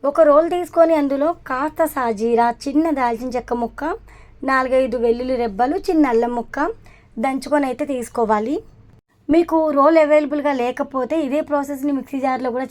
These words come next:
చేసుకోవచ్చు. ఇప్పుడు గ్రైండ్ చేసిన అల్లం వెల్లుల్లి పేస్ట్ మసాలాని ఇక్కడైతే వేసేసుకొని ఈ విధంగా అయితే కలుపుకోవాలండి. ఇక్కడ చూసారా, టమాటోలు అనేవి చక్కగా మగ్గిపోయాయి. గ్రేవీ కూడా చాలా బాగుంది చూడ్డానికి.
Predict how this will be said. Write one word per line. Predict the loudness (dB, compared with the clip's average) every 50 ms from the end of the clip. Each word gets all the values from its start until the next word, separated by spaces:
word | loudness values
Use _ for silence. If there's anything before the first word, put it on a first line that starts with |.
| 0
చేసుకోవచ్చు. | 0 0 0 -2 -6 -4 -2 -2 -2 -2 -4 -6 -6 -6 -6 -6 _ _ _ _ _ _ _ _ _ _ _ -10 -8
ఇప్పుడు | -4 0 0 0 2 2
గ్రైండ్ | 0 2 2 2 4 4 4
చేసిన | 2 4 4 4 4 4 2
అల్లం | 0 0 2 2 2 2
వెల్లుల్లి | 2 2 0 -2 -2 -2 -2 -2
పేస్ట్ | -2 -2 -2 -4 -8 -10 -10 -8 -8 -6
మసాలాని | -6 -2 -2 0 0 0 0 0 -2 -2 -2
ఇక్కడైతే | -2 -4 -4 -4 -2 -2 0 2
వేసేసుకొని | 2 0 0 -2 -4 -4 -4 -4 -2 -2 0 0 -2 -4 -4 _ _ _ -20 -20 -20 _ _ -4
ఈ | -2 0 2 2
విధంగా | 2 2 2 0 0 0 -2
అయితే | 0 0 0 0
కలుపుకోవాలండి. | -2 -2 -4 -6 -4 -2 0 2 2 2 2 0 0 -2 -2
ఇక్కడ | -2 -4 -4 -4 -4
చూసారా, | -6 -4 -2 -2 -2 -2 0 -2
టమాటోలు | -2 -2 -2 -2 -2 -2 0 0 -2 -2
అనేవి | -4 -4 -4 -4 -4 -4 -6 -8 -14 -20 -20 -20 -20 _ _ -10 -8
చక్కగా | -8 -8 -6 -6 -2 -2 0 0 0
మగ్గిపోయాయి. | -2 -2 -4 -6 -6 -2 -2 0 0 2 2 2 0 -2 -4 -6 -12 _ _ -14 -10 -6
గ్రేవీ | -4 -2 0 0 0 0 -2 -2 -2
కూడా | -2 -2 -2 -4 -2
చాలా | -2 0 2 2 2 2
బాగుంది | 2 2 2 0 0 -2 -2 -2
చూడ్డానికి. | -2 0 0 0 0 -2 -2 -4 -4 -4